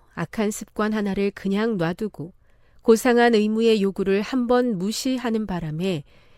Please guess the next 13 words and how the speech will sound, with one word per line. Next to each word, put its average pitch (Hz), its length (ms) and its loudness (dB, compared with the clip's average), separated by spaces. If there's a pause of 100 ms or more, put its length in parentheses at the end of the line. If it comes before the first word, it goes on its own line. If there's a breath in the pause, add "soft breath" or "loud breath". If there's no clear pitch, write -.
(120 soft breath)
영혼의 208 380 2
방벽이 190 480 -2
무너지고, 170 840 -6
사탄이 254 480 -6
들어와 170 560 -6 (320 loud breath)
우리를 180 340 -4
타락시킬 247 760 -4
문이 214 580 -2
열린다. 175 640 -8 (1900)
유일하고 269 500 4
안전한 233 500 4
길은 208 440 -4
다윗처럼 175 720 -4